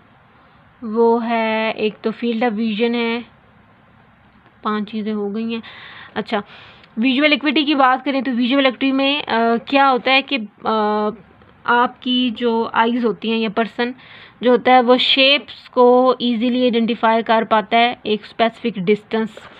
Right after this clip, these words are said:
पर, यानी कि एक specific distance पर, अ, अ, shape को जो है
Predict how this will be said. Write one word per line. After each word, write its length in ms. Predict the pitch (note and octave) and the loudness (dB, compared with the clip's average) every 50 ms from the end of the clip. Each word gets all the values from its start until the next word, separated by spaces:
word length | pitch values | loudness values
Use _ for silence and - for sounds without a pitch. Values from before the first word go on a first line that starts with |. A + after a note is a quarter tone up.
| - - - - - - - - - - - - - | -20 -20 -20 -20 -20 -20 -20 -20 -20 -18 -10 -4 -2
पर, 140 | G#3 - - - _ - - - - - - - - - - | -2 -2 -2 -8 _ -20 -20 -20 -20 -20 -20 -20 -18 -8 -4
यानी 220 | A3+ A3 A3+ A3+ G3+ | -2 0 0 0 4
कि 100 | A#3 A#3+ | 4 4
एक 120 | A#3 - | 4 4
specific 460 | - - - B3 B3+ B3+ C4 A3+ G#3 | 0 0 2 2 2 2 -2 -2 0
distance 400 | G3+ A#3 - - - C4 B3+ - | -2 -2 -4 0 0 0 0 0
पर, 260 | - - B3+ B3+ A#3 | 2 4 4 4 4
अ, 380 | - - A#3 A3+ A3+ - - G#3 | 4 2 4 4 4 2 2 2
अ, 100 | A3+ A3 | 0 0
shape 380 | A3 - - A#3+ A#3 A#3 A#3 - | 0 2 4 6 4 4 4 0
को 260 | - B3+ B3 B3+ A#3 | 0 0 0 0 0
जो 120 | G3+ B3+ | -4 -6
है 340 | B3 A3+ A#3 A3+ A3+ B3 | -6 -6 -8 -8 -10 -10